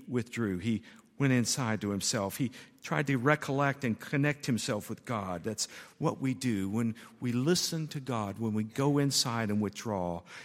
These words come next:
and listen to the God within us. It's like we tell our children to listen to your body. Listen to God within you,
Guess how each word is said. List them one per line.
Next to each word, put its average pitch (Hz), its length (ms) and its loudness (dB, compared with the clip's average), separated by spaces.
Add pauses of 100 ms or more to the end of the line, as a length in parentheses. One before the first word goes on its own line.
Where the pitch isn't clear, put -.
and 113 220 0
listen 165 360 4
to 151 100 -6
the 123 100 -4
God 113 480 -2
within 107 340 -2
us. 98 180 -4 (220)
It's - 160 -6
like 147 180 -4
we 156 100 -2
tell 151 260 -6
our 143 100 0
children 120 440 -2 (240)
to 127 80 -8
listen 147 440 -2
to 151 100 -4
your 110 160 -4
body. 139 600 -8 (1500)
Listen 196 240 -6
to 220 80 -2
God 113 560 -6
within 107 400 -4
you, 90 280 -12